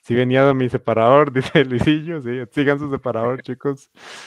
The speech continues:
Speaker 1: Eh, vamos a ver, las ediciones de Satori son muy buenas, la de Bautismo y la Casa de los Insectos también son de Satori y de Kazuo Umezu. Bueno, ven, ahora que estamos viendo que hasta esta autora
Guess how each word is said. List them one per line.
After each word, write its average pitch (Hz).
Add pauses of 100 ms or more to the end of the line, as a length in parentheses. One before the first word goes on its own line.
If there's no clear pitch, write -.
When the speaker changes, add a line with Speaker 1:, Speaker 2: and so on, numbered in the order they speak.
(300)
Speaker 1:
Eh, 123
vamos 123
a 135
ver, 165
las 143
ediciones 135
de 156
Satori 143
son 147
muy 151
buenas, 160
la 127
de 113
Bautismo 143
y 135
la 117
Casa 123
de 143
los 131
Insectos 123
también 117 (340)
son 120
de 135
Satori 131
y 135
de 123
Kazuo 113
Umezu. 110
Bueno, 123
ven, 127
ahora 113
que 135
estamos 131
viendo 131
que 113
hasta 104
esta 110
autora 127